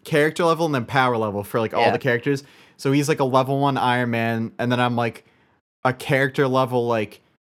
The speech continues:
Speaker 1: thirty-nine Thor with, like, a power level of, like, one twenty something.
Speaker 2: Yeah,
Speaker 1: And I
Speaker 2: that's
Speaker 1: would just
Speaker 2: basically what my buddy was.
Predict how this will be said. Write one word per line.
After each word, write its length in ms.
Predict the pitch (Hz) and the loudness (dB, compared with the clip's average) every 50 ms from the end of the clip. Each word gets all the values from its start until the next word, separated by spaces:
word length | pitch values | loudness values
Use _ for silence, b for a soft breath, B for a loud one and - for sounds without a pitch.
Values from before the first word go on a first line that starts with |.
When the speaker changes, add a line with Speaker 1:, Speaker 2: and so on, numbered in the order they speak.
| _ _ | _ _
Speaker 1:
thirty-nine 1200 | - - - 143 135 139 143 135 139 135 135 131 127 123 123 120 113 117 117 120 120 120 123 127 123 | -10 -2 2 2 4 4 2 2 0 0 0 0 0 0 0 2 2 2 2 0 0 0 -2 -2 -4
Thor 480 | 127 - - 123 117 117 120 123 127 | -4 -2 0 2 2 2 2 0 0
with, 160 | 120 127 127 | -2 -2 -4
like, 100 | 139 127 | -4 -2
a 60 | - 123 | -4 -4
power 380 | - - 127 120 113 117 120 | -2 0 2 2 2 2 2
level 380 | 117 120 120 113 120 120 117 117 | 0 0 0 0 0 0 0 0
of, 100 | 110 104 | 0 0
like, 180 | 117 113 107 | -2 -2 -2
one 360 | 113 110 110 113 113 113 117 107 | -2 -2 0 0 0 0 -2 -4
twenty 380 | - - 113 107 104 107 113 | -4 -2 -2 -2 0 -2 -4
something. 520 | 113 - 123 117 123 - 127 127 127 127 - b b b b b b b b | -2 -2 -4 -4 -2 -2 -2 -2 -2 -4 -8 b b b b b b b b
Speaker 2:
Yeah, 60 | - 131 | 0 2
Speaker 1:
And 80 | 135 | 4
I 40 | 127 | 4
Speaker 2:
that's 80 | 127 127 | 4 4
Speaker 1:
would 60 | 127 | 4
just 140 | 143 139 135 | 2 2 2
Speaker 2:
basically 120 | - - 135 127 | 0 0 0 0
what 80 | 117 | 2
my 120 | 120 117 117 | 2 0 2
buddy 240 | 110 117 113 113 | 4 2 2 2
was. 320 | 110 104 101 98 110 - | 0 -2 -2 -2 -4 -8